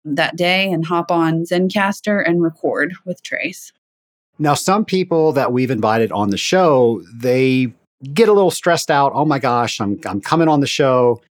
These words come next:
Speaker 2: W-, should they be stressed out? What, what do you think about that? How do we help that?
Speaker 1: Absolutely not. I, I mean, I've been there. I'm not a public speaker. I don't like,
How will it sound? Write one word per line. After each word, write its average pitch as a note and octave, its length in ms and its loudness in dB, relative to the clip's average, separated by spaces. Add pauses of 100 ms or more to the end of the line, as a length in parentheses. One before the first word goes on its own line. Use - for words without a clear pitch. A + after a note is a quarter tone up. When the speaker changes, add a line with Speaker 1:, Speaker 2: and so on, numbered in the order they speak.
(100)
Speaker 2:
W-, - 300 -12
should - 260 -2
they C#4 100 0
be B3+ 120 2
stressed A#3+ 380 -2
out? A#3 380 0
What, F3 260 -2
what G#3 100 2
do G3+ 60 -2
you F3 60 -2
think D3 180 -2
about G2 240 -6
that? C#2+ 180 -8 (260)
How D#3+ 140 0
do F#3 60 0
we E3 100 0
help C3 220 -2
that? - 240 -10 (640)
Speaker 1:
Absolutely G3+ 720 -2
not. D3+ 320 0 (340)
I, F3+ 200 0
I F#3+ 40 -2
mean, D#3+ 340 0 (540)
I've F3 340 -2
been E3+ 200 0
there. C#3+ 340 -2 (580)
I'm F3+ 300 2
not E3+ 280 2
a F3 40 -2
public F3+ 380 -2
speaker. E3 380 -4
I D#3 120 0
don't D#3+ 360 0
like, D#3 360 0